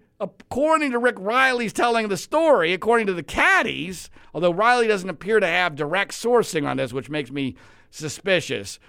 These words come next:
but this is the story Riley's telling. Apparently, so the, the club champ, the real club champ, Trump, and the kid play in these six holes. And on one of the holes, Trump hits his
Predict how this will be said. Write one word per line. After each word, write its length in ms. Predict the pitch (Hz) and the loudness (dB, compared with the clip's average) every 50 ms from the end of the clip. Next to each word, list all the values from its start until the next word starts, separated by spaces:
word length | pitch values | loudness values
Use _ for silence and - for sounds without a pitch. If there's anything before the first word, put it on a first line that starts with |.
| - - | -12 -8
but 120 | 151 160 | -4 -2
this 180 | 185 202 170 196 | -2 -2 -2 -4
is 100 | 208 180 | -8 -6
the 120 | 202 180 | -6 -6
story 320 | - - 214 202 202 185 | -6 -4 -2 0 0 0
Riley's 480 | 175 170 185 196 196 185 175 170 156 - | 0 0 0 2 2 2 0 -2 -4 -6
telling. 560 | - - 220 233 220 180 147 131 131 127 - - _ _ _ _ _ - | -4 -2 0 2 2 0 0 -2 -4 -8 -10 -12 _ _ _ _ _ -18
Apparently, 840 | - - 220 269 320 359 349 330 294 233 180 185 185 185 190 185 - - _ _ | -10 -2 0 2 4 4 4 4 2 0 0 -2 0 0 -2 -4 -8 -14 _ _
so 420 | _ - 208 220 220 220 208 208 - _ | _ -4 0 2 2 2 2 -2 -6 _
the, 140 | - 196 190 190 _ 190 | -10 -10 -10 -10 _ -12
the 80 | 190 | -12
club 340 | 147 - 180 262 285 302 - | -10 -4 0 2 2 2 0
champ, 500 | - - 262 330 202 190 185 185 175 - - | -2 -6 -4 -2 0 0 0 0 -2 -4 -4
the 80 | 160 | -2
real 180 | 170 214 233 233 | 0 2 0 0
club 260 | - 196 190 180 151 | 0 -2 -2 -2 -2
champ, 300 | - 175 175 170 165 160 | -4 -6 -4 -4 -4 -6
Trump, 460 | - - 185 233 269 254 233 208 - - - - - - | -6 -4 0 2 4 4 4 2 -2 -8 -20 -20 -12 -4
and 220 | - 220 226 214 | -2 0 0 0
the 80 | 208 196 | 0 -2
kid 580 | - - - - 403 294 233 202 185 180 156 - - - - - - - - - | 0 2 4 4 4 4 4 2 2 2 -2 -10 -20 -20 -20 -20 -20 -20 -20 -16
play 500 | - - 233 277 294 294 294 285 277 262 | -6 -2 2 2 4 4 4 4 4 4
in 140 | 247 220 214 | 2 2 0
these 180 | 214 220 202 - | -2 -2 -4 -4
six 300 | - - 381 247 - - | -2 0 0 0 0 0
holes. 520 | 294 262 247 220 151 107 85 - - - - - _ _ _ - | 2 2 4 2 2 0 -4 -12 -18 -20 -20 -20 _ _ _ -2
And 140 | - 220 226 | 0 2 2
on 160 | 226 220 214 | 2 2 2
one 240 | 220 254 294 320 339 | 2 4 4 4 4
of 60 | 330 | 4
the 80 | 320 277 | 4 4
holes, 580 | 262 233 233 220 202 196 196 208 202 190 - - - - - - _ - - - _ _ | 6 6 6 4 4 2 2 0 -2 -4 -8 -12 -20 -20 -20 -20 _ -20 -20 -20 _ _
Trump 540 | - - - 220 269 302 339 339 330 - 190 _ | -16 -8 -2 2 6 6 6 6 4 2 -6 _
hits 440 | - 320 440 359 302 277 - - - | -2 0 2 2 2 0 -4 -10 -6
his 360 | - 214 254 247 214 - - | -4 -2 -2 -2 -4 -6 -10